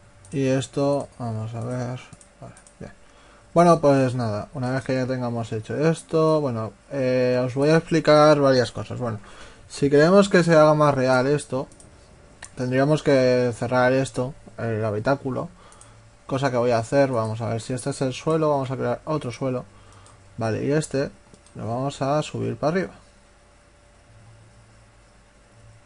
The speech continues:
como suena, y lo vamos a poner ahí. Vale, ya tendríamos lo que es el techo también. Vale, y si os dais cuenta,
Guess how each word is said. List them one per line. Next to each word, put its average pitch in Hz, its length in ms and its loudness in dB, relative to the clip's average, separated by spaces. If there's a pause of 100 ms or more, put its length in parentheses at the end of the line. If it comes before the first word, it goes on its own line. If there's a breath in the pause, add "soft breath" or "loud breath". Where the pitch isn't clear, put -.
(1200 loud breath)
como 113 240 -8
suena, 113 360 -12 (800)
y 160 80 -6
lo 151 100 -2
vamos 131 220 -4
a 139 40 -4
poner 123 320 -6
ahí. 95 240 -6 (600 soft breath)
Vale, 113 240 -2
ya 127 80 0
tendríamos 151 560 2
lo 143 100 2
que 131 80 -4
es 123 100 -8
el 123 120 -2
techo 147 260 -4
también. 196 340 -2 (760 soft breath)
Vale, 107 320 -8 (460)
y 113 100 -10
si - 160 -10
os 127 100 -4
dais 120 200 -4
cuenta, 117 480 -8